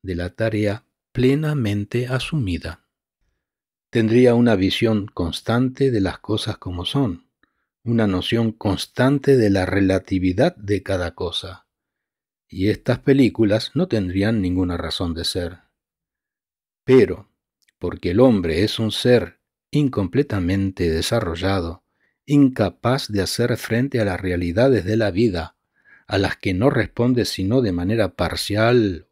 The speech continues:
o caótica, viviría en el conflicto, la inquietud y el remordimiento de no ser lo que él debe ser,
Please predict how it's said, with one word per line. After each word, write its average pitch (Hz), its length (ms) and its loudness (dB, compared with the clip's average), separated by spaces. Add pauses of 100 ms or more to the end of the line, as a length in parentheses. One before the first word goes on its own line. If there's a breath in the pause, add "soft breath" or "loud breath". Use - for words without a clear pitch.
o 82 160 -10
caótica, 101 760 -4 (880)
viviría 143 420 6
en 127 120 6
el 113 160 2
conflicto, 107 920 -2
la 95 140 -4
inquietud 127 720 -2 (460)
y 107 140 -2
el 113 340 -2 (120)
remordimiento 139 1080 2 (140)
de 107 180 -2
no 123 140 -4
ser 160 400 -2
lo 92 320 0
que 104 260 2
él 127 120 2
debe 87 240 -2
ser, 98 420 -2